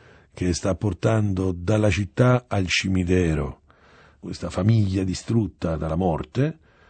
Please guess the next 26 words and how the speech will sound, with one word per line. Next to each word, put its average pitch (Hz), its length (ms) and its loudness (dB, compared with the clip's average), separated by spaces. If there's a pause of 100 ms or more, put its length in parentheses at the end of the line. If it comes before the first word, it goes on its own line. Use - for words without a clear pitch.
si - 180 0
incontra 127 680 2
con 156 240 2
il 143 80 2
corteo 147 760 2
dei 107 500 2
discepoli 92 760 0 (400)
e 117 120 4
la 113 120 4
grande 117 360 4
folla 90 500 0 (380)
che 196 320 2
stanno 143 480 0
andando 147 400 4
verso 117 300 2
la 117 80 2
città, 107 440 0
venendo 117 340 2
da 95 120 0
dove 107 240 2
Cristo 131 640 0
è 107 100 -6
il 117 200 0
primogenito 110 880 2 (580)
dei 90 320 0
risorti. 90 760 -2